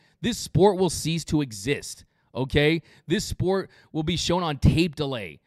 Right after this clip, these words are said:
okay? This sport cannot survive and generate the kind of money it needs to generate with franchises like the Diamondbacks and the Texas Rangers in the World Series. You need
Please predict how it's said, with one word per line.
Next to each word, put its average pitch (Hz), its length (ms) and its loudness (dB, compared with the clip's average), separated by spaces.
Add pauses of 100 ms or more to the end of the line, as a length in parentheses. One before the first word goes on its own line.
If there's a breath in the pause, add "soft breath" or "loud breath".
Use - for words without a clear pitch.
(180)
okay? 160 340 2
This 170 180 -4
sport 208 360 -2
cannot 165 480 2
survive 139 800 -2 (340 soft breath)
and 143 180 -4
generate 156 300 0
the 156 60 -6
kind 160 180 0
of 127 80 -2
money 147 480 -2 (220 soft breath)
it 143 100 -2
needs 151 220 -2
to 131 60 -4
generate 143 560 2 (220 soft breath)
with 170 220 4
franchises 156 560 0
like 147 140 0
the 123 60 -2
Diamondbacks 143 640 0
and 135 120 -6
the 131 60 -2
Texas 127 420 -4
Rangers 123 520 -6 (380 soft breath)
in 135 260 2 (100)
the 131 140 0
World 127 320 0
Series. 120 380 -4 (200)
You 165 200 -2
need 185 480 -6